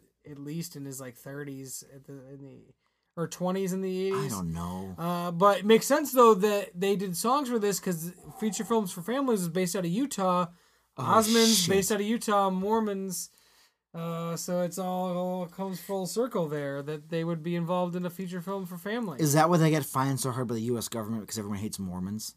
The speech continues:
Speaker 1: Yes.
Speaker 2: Is that why?
Speaker 1: Yeah.
Speaker 2: We ran 'em out of Illinois, you know. I say we as in the historical people who used to live in Illinois. I didn't personally run Mormons out of Illinois.
Speaker 1: Oh, I thought maybe you did.
Speaker 2: I did not, no.
Speaker 1: You were just really anti,
Speaker 2: They had
Speaker 1: uh,
Speaker 2: co-, they had, like, they settled here first, and then, like, the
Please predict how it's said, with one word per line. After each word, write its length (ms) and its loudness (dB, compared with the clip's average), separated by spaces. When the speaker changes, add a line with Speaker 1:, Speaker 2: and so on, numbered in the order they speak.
Speaker 1:
Yes. 600 -12
Speaker 2:
Is 120 -8
that 160 -4
why? 300 -6
Speaker 1:
Yeah. 240 -8
Speaker 2:
We 100 2
ran 180 4
'em 100 4
out 80 0
of 60 -2
Illinois, 280 -2
you 60 -4
know. 220 -8
I 80 -4
say 180 0
we 220 -2
as 120 -4
in 100 -4
the 60 -6
historical 420 -6
people 160 -8
who 60 -8
used 140 -8
to 60 -10
live 100 -8
in 60 -6
Illinois. 320 -6
I 120 2
didn't 160 -4
personally 400 -8
run 140 -8
Mormons 280 -8
out 80 -12
of 60 -10
Illinois. 340 -10
Speaker 1:
Oh, 160 4
I 80 2
thought 240 0
maybe 200 -4
you 80 -8
did. 320 -8
Speaker 2:
I 80 -8
did 140 -6
not, 260 -6
no. 160 -10
Speaker 1:
You 120 -6
were 40 -6
just 200 -8
really 440 -2
anti, 640 -4
Speaker 2:
They 80 6
had 120 8
Speaker 1:
uh, 220 8
Speaker 2:
co-, 60 6
they 100 8
had, 100 8
like, 180 6
they 100 8
settled 340 8
here 140 8
first, 380 6
and 80 4
then, 80 6
like, 140 4
the 240 2